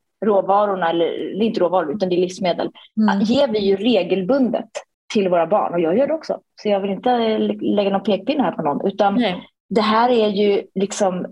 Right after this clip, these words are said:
Speaker 1: bedrövligt.
Speaker 2: Mm. Det har
Speaker 1: Alltså,
Speaker 2: ju liksom
Speaker 1: jag får verkligen en sån här, okej, vänta här nu.
Speaker 2: Ja, jag har lite
Speaker 1: Rensa
Speaker 2: aha.
Speaker 1: skåpet.
Speaker 2: Tänk. Ja, precis.
Speaker 1: Ja.
Speaker 2: För det här är ju liksom, eh, livsmedel och produkter som jag också har blivit en slags normal,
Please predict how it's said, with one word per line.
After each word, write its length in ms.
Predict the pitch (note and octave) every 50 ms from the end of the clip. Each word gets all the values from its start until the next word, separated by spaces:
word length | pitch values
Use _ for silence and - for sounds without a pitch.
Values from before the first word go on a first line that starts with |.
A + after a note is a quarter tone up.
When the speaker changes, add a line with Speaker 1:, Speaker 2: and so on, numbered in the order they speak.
| - -
Speaker 1:
bedrövligt. 1600 | E3 D3+ - G3 F#3+ F3+ F3+ - - - A#3 G#3 G#3+ G#3+ A#3+ B3+ D4+ F#4+ F#4+ A3+ D#3 D#3 C3+ - - - - - _ _ - - - _ _ _ _ -
Speaker 2:
Mm. 400 | G#3+ G#3 F#3+ F3+ F3+ F#3 G3+ - _ _
Det 120 | - G3 A#3+
har 60 | A#3 A#3
Speaker 1:
Alltså, 100 | B3+ C4
Speaker 2:
ju 60 | C#4
liksom 180 | C#4+ C4+ E4 G4 E4+ C4+ -
Speaker 1:
jag 100 | - -
får 140 | A3+ G#3 G3
verkligen 420 | G3 F#3 F3 F3+ - F#3+ E3+ E3
en 80 | E3 D#3+
sån 160 | - E3 E3
här, 260 | D#3 C#3 C3 C3+ - - _ _ _ _ - C4
okej, 380 | D4+ G#3 G#3 G3 E3+ D3 C#3+ G3
vänta 240 | G#3 A3 A3 G#3+ G3
här 140 | E3+ E3 -
nu. 220 | - - - - - _ - - - -
Speaker 2:
Ja, 280 | B3+ A#3+ A3+ A3 A3 - - -
jag 60 | - A#3 A3
har 140 | B3+ B3+
lite 200 | B3 B3 A3+ -
Speaker 1:
Rensa 160 | - - - A3
Speaker 2:
aha. 180 | G#3+ G3+ F#3+ F#3
Speaker 1:
skåpet. 560 | F#3 - - C#4+ B3+ A#3 - - - - - - - - - _ _ -
Speaker 2:
Tänk. 340 | A#3+ G#3+ F#3+ G3 G3+ - - -
Ja, 160 | - A3 A3+ A3
precis. 400 | A3+ B3+ A#3 B3 A#3 G#3 G3+ -
Speaker 1:
Ja. 80 | - - - - - -
Speaker 2:
För 80 | - A#3+
det 60 | B3+
här 180 | B3+ B3+ C4 C#4+
är 140 | D#4 D#4+ D#4+
ju 120 | D#4 C4+
liksom, 600 | C4+ D4 C#4 C#4 C#4+ C4+ B3+ A3 G#3+ D#3 E3+ F#3+ - A3
eh, 100 | B3 B3
livsmedel 580 | B3 B3+ A#3 A#3+ - - A#3+ A3+ A3 G#3+ G#3 G#3+
och 80 | G#3+ A3
produkter 380 | B3 A3+ A3 G#3+ A3 - G#3+
som 180 | G#3+ - G#3+ G#3
jag 160 | G#3 G3+ G3+
också 320 | G#3 G#3 - - G#3 G#3 - - - - _
har 100 | - A3+
blivit 500 | G#3+ A#3 C4 B3+ A#3+ B3+ B3 E4+ F4 F4 C4
en 140 | A3+ G#3+
slags 360 | G#3+ A#3 G#3+ G3+ G3+ - - G#3+
normal, 720 | G#3 G#3 G#3 G#3 G#3 G#3+ G#3 G3+ G3 F#3+ F#3 F#3 F#3 F#3+